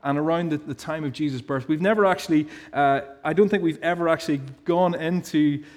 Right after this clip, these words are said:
uh, one of the, the, the Gospels and looked at the events surrounding Jesus' birth in detail like this, so I'm very excited to do that. Um, the word Advent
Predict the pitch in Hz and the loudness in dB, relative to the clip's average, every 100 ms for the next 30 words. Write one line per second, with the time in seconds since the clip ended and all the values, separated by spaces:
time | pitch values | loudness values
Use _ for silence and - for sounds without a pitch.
0 | - - 139 135 139 165 185 151 147 139 | -18 -8 -4 -4 -2 0 0 2 2 2
1 | 131 135 131 139 127 160 175 - 160 156 | -2 -4 -6 -4 -4 0 0 -2 -2 0
2 | 139 135 139 165 170 156 147 135 139 156 | 0 -2 0 0 -2 -2 -2 0 0 -2
3 | 151 156 143 139 127 147 127 147 151 - | -4 -4 -2 -2 -2 -4 -4 -2 -2 -4
4 | 143 131 180 190 180 175 185 180 156 156 | -4 -2 -2 0 -2 0 -4 -4 -4 -2
5 | 143 139 - 131 131 120 170 180 139 - | 0 0 -2 -6 -4 0 2 2 0 -6
6 | - _ _ - - 151 147 123 - _ | -16 _ _ -12 0 0 0 -4 -16 _
7 | _ _ _ _ _ - 170 214 226 - | _ _ _ _ _ -6 6 8 8 6
8 | 170 202 175 165 | 4 4 4 0